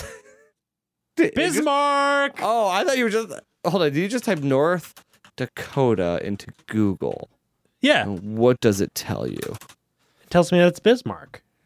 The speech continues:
Speaker 1: Isn't Bismarck a ship?
Speaker 2: Probably from Bismarck, <laughs> North Dakota.
Speaker 1: Oh, no. Bismarck, North,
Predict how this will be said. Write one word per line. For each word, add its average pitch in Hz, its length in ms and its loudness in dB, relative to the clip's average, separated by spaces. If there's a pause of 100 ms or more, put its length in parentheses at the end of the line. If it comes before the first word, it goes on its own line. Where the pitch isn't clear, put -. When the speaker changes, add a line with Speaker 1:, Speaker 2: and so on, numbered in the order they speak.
(880)
Speaker 1:
Isn't 139 300 -2
Bismarck 135 320 2
a 104 40 0
ship? - 540 -6 (2500)
Speaker 2:
Probably 107 440 -2
from 135 360 -2 (500)
Bismarck, 151 680 0
<laughs> - 0 -
North 185 280 -2
Dakota. 233 640 -2 (180)
Speaker 1:
Oh, - 60 -2
no. 247 380 0 (460)
Bismarck, 311 400 0
North, 294 240 0